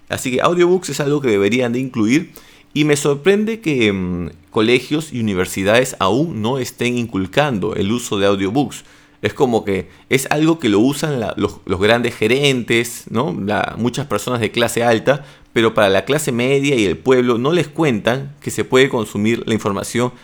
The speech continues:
de manera auditiva. Pero bueno, es algo que ya, ya lo están escuchando por acá y saben que pueden aplicarlo. Siguiente tip que les puedo dar, que lo mencioné justo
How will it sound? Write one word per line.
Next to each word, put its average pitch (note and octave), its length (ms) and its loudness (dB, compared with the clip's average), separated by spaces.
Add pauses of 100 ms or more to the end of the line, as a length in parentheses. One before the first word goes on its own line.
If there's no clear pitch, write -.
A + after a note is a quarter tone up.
(200)
de G#2 120 2
manera G#2 520 2
auditiva. F#2+ 720 0
Pero A3 140 2
bueno, D3 180 -2 (140)
es C#3 180 -2
algo D#3 220 2
que C3 100 -4
ya, C3+ 300 2
ya B2+ 120 2
lo C3 160 2 (300)
están D3 300 0
escuchando C#3+ 420 -2
por C3+ 120 -2
acá C3 220 0
y F3+ 80 2
saben B2 300 -2
que G2+ 80 -6
pueden G#2+ 280 -2
aplicarlo. F#2+ 520 -2 (640)
Siguiente G#3 460 2
tip G3+ 320 -6 (360)
que B2 120 0
les A2+ 120 0
puedo C#3 300 2
dar, A#2 220 4
que C#3 80 -2
lo G#2+ 120 4
mencioné G2+ 520 -2
justo C3+ 580 -4